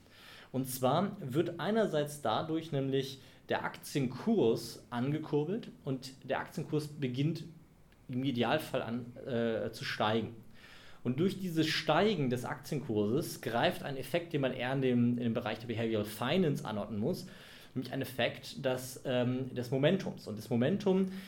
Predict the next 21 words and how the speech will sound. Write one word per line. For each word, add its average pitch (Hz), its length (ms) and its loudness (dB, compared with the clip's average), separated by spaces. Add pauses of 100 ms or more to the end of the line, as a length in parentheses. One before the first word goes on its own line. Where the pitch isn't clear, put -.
(300)
lockt 120 480 6
weitere 151 840 4 (200)
Aktionäre 147 580 2
an, 175 160 2
weil 127 80 4
die 90 60 0
Aktionäre 135 580 0
gucken - 240 -4
sich 123 140 -2
an, 151 100 0
Mensch, 131 140 -2
sagen, 110 180 -4
„Guck - 140 -4
mal, 117 80 0
die - 100 -6
Aktie - 320 -6
läuft 131 380 4
ja 135 80 4
relativ 113 500 2
gut, 196 460 2 (420)
ähm, 135 360 6